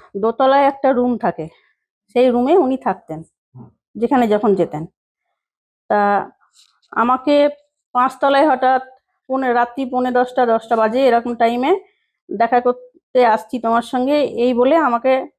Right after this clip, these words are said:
ফোন করা হয়েছিল। এবার আমি ভাবছি যে বোধহয় আমার ওই সেই প্রবলেমের জন্য ওনাকে, উনি হয়তো কোনো কথা বলবেন, সেই জন্য হয়তো আমার সঙ্গে দেখা করতে চাইছেন।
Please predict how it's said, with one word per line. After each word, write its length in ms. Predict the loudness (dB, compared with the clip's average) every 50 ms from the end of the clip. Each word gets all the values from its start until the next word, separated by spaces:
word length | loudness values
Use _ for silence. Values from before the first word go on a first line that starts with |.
| _ _ _ _ _ _ _ _ _ _ _ -4
ফোন 180 | -2 -2 0
করা 240 | 0 0 0 2 0
হয়েছিল। 400 | 0 -2 -2 -4 -4 -8 -8 -8 -10 -12 _ _ _ _ _ -20 -20 -20 _ _ _ _ _ _ _ _ _ _ _ _ _ _ _ _ _ _ _ _ _ _ -2
এবার 200 | 0 2 2 2
আমি 280 | 2 2 0 0 -2
ভাবছি 440 | -2 0 0 0 0 -2 -4 -6 -2
যে 120 | 0 0
বোধহয় 480 | 0 0 0 0 2 2 4 4 4 2
আমার 340 | 2 0 -2 0 0 0 2
ওই 160 | 2 0 0
সেই 220 | -2 -2 -2 -2
প্রবলেমের 580 | -2 -2 0 0 0 0 -2 -2 -2 -2 -2 -2
জন্য 260 | -2 -2 -2 0 0
ওনাকে, 440 | 0 0 0 -2 -2 -4 -4 -4 -4 -4 -4
উনি 400 | -6 -8 -10 -8 -4 -2 0 0
হয়তো 260 | 0 0 -2 -4 -4
কোনো 200 | -4 -2 -2 -2
কথা 320 | -2 -2 -4 -2 -2 -2 0
বলবেন, 420 | 0 0 0 0 -2 -2 -4 -4 -8 _ _ _
সেই 200 | _ -2 -2 -2
জন্য 200 | 0 -2 -2 -2
হয়তো 320 | -2 -2 -2 -4 -2 0
আমার 160 | 0 0 0 -2
সঙ্গে 240 | -4 -4 -6 -4
দেখা 220 | -2 -2 -2 -2 -4
করতে 280 | -6 -8 -8 -6 -4
চাইছেন। 400 | -2 -2 -2 -2 -4 -8 -10 -10